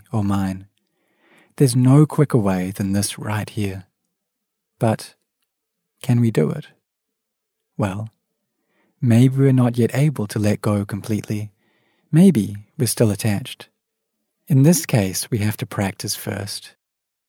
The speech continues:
Begin with giving and moral discipline, along with developing mindfulness and concentration.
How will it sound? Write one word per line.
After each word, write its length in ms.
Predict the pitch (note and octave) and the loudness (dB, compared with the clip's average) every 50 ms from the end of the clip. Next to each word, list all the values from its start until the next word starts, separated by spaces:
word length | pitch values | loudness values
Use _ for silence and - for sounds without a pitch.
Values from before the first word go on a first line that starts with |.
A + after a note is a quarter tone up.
| _ _ _ _ _ | _ _ _ _ _
Begin 320 | - C3 - - E3+ F3+ F#3+ | 0 2 4 4 6 6 6
with 220 | F#3+ E3+ - - | 4 2 2 2
giving 520 | D3 C#3 A2 G#2+ G2 F#2 F#2+ F#2+ G2 G#2 - - | 2 2 2 2 -2 -2 -4 -8 -12 -10 -6 -2
and 100 | A2+ A2 | 2 2
moral 280 | G#2+ G#2+ G#2+ G#2+ G#2 | 4 4 2 2 0
discipline, 640 | G2 G#2 G2+ - - - - - G2+ G2+ G#2+ A2 - _ _ _ _ _ _ _ _ - | -2 -4 -6 -6 -8 -10 -8 -8 -8 -8 -10 -12 -14 _ _ _ _ _ _ _ _ 2
along 320 | C3+ B2+ C3 C#3 D3+ D3+ | 4 6 6 6 6 4
with 140 | D3 C#3 - | 4 2 2
developing 580 | C#3+ A#2 G#2+ A#2+ A#2+ C3+ C#3+ - - C#3+ B2+ | 0 0 2 2 4 4 2 2 2 2 2
mindfulness 640 | A2+ G#2 G#2 G#2 G2+ - - G2+ F#2+ F2+ F2 - - | 2 2 2 0 -2 -2 -6 -8 -8 -8 -8 -10 -8
and 80 | A#2 A2 | -8 -6
concentration. 880 | - G#2+ G2+ - - G#2+ G2+ - G#2 G2 F#2+ - - B2 A2+ A2 G#2+ | -6 -6 -6 -6 -8 -8 -6 -6 -6 -6 -6 -8 -8 -10 -10 -10 -12